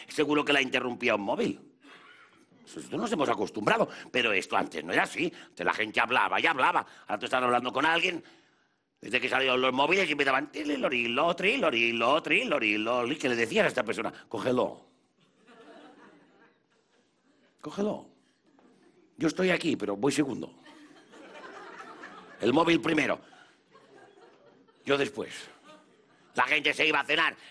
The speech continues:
y de repente cada uno colocaba el móvil encima de la mesa, que si fueran pistolas habría tiros.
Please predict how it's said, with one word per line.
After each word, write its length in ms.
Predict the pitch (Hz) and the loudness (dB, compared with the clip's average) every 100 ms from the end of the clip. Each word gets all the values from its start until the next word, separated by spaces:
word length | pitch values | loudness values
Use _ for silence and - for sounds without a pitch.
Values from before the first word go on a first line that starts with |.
| - | -2
y 100 | 156 | 2
de 100 | 147 | 2
repente 340 | 143 151 147 | 2 0 0
cada 240 | 147 151 | 2 2
uno 200 | 147 147 | 2 0
colocaba 500 | 143 147 143 147 147 - | 2 2 4 2 2 2
el 260 | 160 151 | 4 4
móvil 320 | 143 147 147 | 4 2 4
encima 340 | 143 127 131 143 | 2 0 0 2
de 80 | 143 | 2
la 120 | 135 | 2
mesa, 380 | 147 135 143 - - - | 0 0 0 -2 -10 -6
que 120 | 151 | -2
si 80 | 143 | 0
fueran 320 | 143 151 143 | 2 2 0
pistolas 480 | 151 - 160 156 131 | -6 -6 0 0 2
habría 360 | 139 135 127 107 | 2 4 2 0
tiros. 560 | 113 120 208 277 - | -2 2 4 2 -2